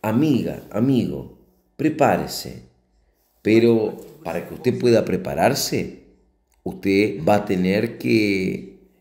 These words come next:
comenzar con la verdad. Niegue sus mentiras. Eh, dé la espalda a sus mentiras.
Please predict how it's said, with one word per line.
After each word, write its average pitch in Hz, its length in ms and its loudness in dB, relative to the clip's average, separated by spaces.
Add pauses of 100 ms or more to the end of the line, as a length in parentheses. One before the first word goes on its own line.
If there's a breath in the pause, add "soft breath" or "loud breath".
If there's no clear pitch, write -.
(100)
comenzar 92 520 -4
con 135 120 -2
la 139 60 4
verdad. - 420 0
Niegue 92 540 2
sus 143 180 -6
mentiras. 117 880 -6 (320 soft breath)
Eh, 87 380 0
dé 208 100 6
la 190 100 2
espalda 87 760 -2 (220 loud breath)
a 87 80 -10
sus 92 180 -6
mentiras. 90 920 -4